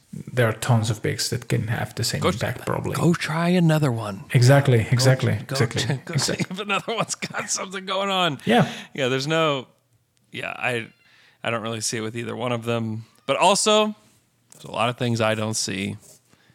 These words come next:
Speaker 2: and that's just the way that it's <laughs> gonna, that's the way it's gonna be. Uh, let's go to the chat and see where everybody is from that's listening, and then we'll take a break and go to some listener questions.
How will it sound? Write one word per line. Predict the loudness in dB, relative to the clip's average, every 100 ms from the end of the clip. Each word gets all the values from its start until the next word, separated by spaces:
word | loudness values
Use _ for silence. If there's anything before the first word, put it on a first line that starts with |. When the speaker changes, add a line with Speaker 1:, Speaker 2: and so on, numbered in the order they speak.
| _ _ -4
Speaker 2:
and | -4 -2 -6 -12 -16 _ _ _
that's | -10 -8
just | -6 -8 -10 _ _
the | -14
way | -10 -10
that | -10 -10
it's | -8
<laughs> | -10
gonna, | -10 -16 -14
that's | -10 -8
the | -6
way | -2
it's | -2 -2
gonna | -4
be. | -2 -4 -4 -8 -2
Uh, | 2 4
let's | 4 2 2
go | 2 4 4
to | 2 4 4
the | 4 0 -2
chat | -2 0 2 2 0 -2 -12 _ _ _ -10
and | -8 -4 -4
see | -4 -2 -2
where | -2
everybody | -2 -4 -4 -4 -4 -6
is | -8 -10
from | -6 -4 -4
that's | -6
listening, | -6 -4 -2 -2 -2
and | -4
then | -6 -8
we'll | -8 -10
take | -10 -10
a |
break | -8 -6 -6 -10 -20 _ -20 -20 _ -10
and | -8
go | -4 -4
to | -4 -6 -6
some | -6 -8
listener | -6 -6 -6 -8
questions. | -4 -2 -2 -4 -4 -6